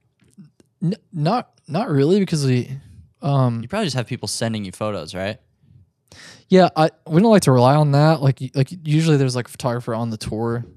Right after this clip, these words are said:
Speaker 1: that we, like, outsource for photos. But
Speaker 2: Yeah.
Speaker 1: the th-, thing about doing that is that if, if it's, like, a guy that's already working for a band, like, some of those dudes are so swamped that they can't really give you the amount of content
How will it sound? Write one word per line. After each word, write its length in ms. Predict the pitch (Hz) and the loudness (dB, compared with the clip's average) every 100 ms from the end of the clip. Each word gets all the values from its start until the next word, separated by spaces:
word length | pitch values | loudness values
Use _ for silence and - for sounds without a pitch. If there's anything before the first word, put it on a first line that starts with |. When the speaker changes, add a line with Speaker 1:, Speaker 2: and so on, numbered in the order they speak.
| - - - | -20 -20 -12
Speaker 1:
that 140 | 113 113 | -8 -4
we, 60 | |
like, 120 | 117 117 | -4 -4
outsource 460 | 113 - 123 113 | -6 -6 -6 -8
for 100 | - | -10
photos. 480 | - 117 117 120 117 | -10 -8 -6 -8 -8
But 80 | - | -8
Speaker 2:
Yeah. 120 | 95 | -8
Speaker 1:
the 60 | 160 | -6
th-, 180 | - 180 | -6 0
thing 140 | 277 | 0
about 140 | 277 147 | 2 2
doing 140 | 151 | 2
that 140 | 160 151 | 4 2
is 80 | |
that 100 | 135 - | 0 -8
if, 160 | - 139 | -4 -4
if 120 | 143 185 | -2 -4
it's, 120 | 175 | 0
like, 120 | 185 | 0
a 60 | 135 | 2
guy 120 | 139 | 0
that's 120 | 127 | 0
already 160 | 135 117 | -4 -6
working 300 | 104 120 127 | -10 -12 -12
for 140 | 127 | -14
a 40 | 120 | -14
band, 280 | 120 127 | -14 -14
like, 160 | 117 104 _ _ _ | -14 -18 _ _ _
some 180 | - 208 | -14 -8
of 60 | 233 | -4
those 80 | 151 | -2
dudes 140 | 147 | -2
are 60 | 123 | -2
so 200 | - 127 | 0 0
swamped 460 | - 104 110 120 | 0 -4 -6 -6
that 100 | 113 | -8
they 100 | 107 | -10
can't 260 | 110 120 104 | -10 -10 -8
really 140 | 110 | -10
give 200 | 104 110 | -10 -12
you 80 | 107 | -10
the 100 | 107 | -8
amount 280 | 104 107 104 | -8 -8 -10
of 80 | 104 | -12
content 540 | - 104 - 110 95 | -10 -10 -8 -10 -10